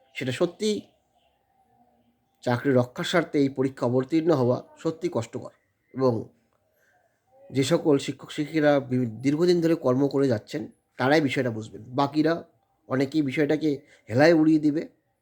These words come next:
কিন্তু বিষয়টা অন্যরকম। এখন দেখা যাক এই রাজ্যে উচ্চ প্রাথমিক স্তরে,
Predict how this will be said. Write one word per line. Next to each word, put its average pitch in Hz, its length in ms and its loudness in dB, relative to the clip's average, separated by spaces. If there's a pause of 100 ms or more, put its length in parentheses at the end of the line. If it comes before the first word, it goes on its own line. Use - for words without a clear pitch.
(300)
কিন্তু 139 180 -6
বিষয়টা 135 340 -2
অন্যরকম। 110 560 -4 (1300)
এখন 196 200 4
দেখা 202 220 2
যাক 208 200 2 (600)
এই 123 460 -2 (300)
রাজ্যে 120 380 0
উচ্চ 131 340 -2
প্রাথমিক 143 540 -2
স্তরে, 101 320 -12